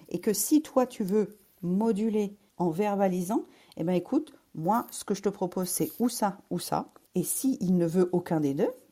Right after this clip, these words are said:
eh ben, il ne prend aucun des deux. Mais tu peux pas faire des choix à l'infini. Et ça, c'est difficile, parce qu'on doit à la fois leur faire choisir ce qu'ils ont envie,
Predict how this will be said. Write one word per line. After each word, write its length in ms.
eh 80
ben, 80
il 160
ne 80
prend 240
aucun 220
des 160
deux. 140
Mais 80
tu 140
peux 140
pas 160
faire 180
des 140
choix 380
à 260
l'infini. 720
Et 40
ça, 140
c'est 160
difficile, 600
parce 180
qu'on 140
doit 360
à 120
la 160
fois 280
leur 200
faire 340
choisir 720
ce 100
qu'ils 320
ont 60
envie, 360